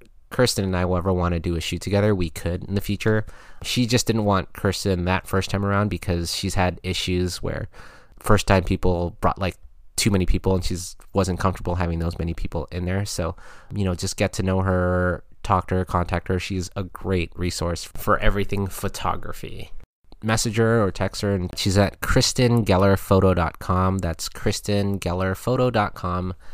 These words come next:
C R I S T E N G E L L E R photo dot com. Again, I'll post a link on the website and even add this on the show notes. But it was an awesome time.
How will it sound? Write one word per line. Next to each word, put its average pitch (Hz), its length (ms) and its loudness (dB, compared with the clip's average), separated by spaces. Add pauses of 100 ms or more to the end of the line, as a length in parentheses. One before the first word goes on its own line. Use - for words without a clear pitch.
C - 460 -2
R 101 180 4
I 98 140 4
S 87 280 -4
T - 200 -6
E 87 340 -6
N 117 240 0
G 101 400 -4
E 98 200 -4 (100)
L 92 200 -2
L 85 240 -4
E 92 200 -8
R 80 400 -6
photo 120 560 0
dot 90 260 -2
com. 110 380 2 (360)
Again, 101 200 2
I'll 92 100 2
post - 260 8
a 104 60 0
link 131 460 -2 (260)
on 90 400 2
the 85 100 0
website 95 640 2 (100)
and 90 480 0
even 90 240 0
add 85 140 0
this 87 180 -2
on 87 80 0
the 85 80 0
show 107 200 4
notes. 95 460 0 (500)
But 92 220 0
it 95 40 -6
was 95 120 2
an 92 80 0
awesome - 300 0
time. 107 500 6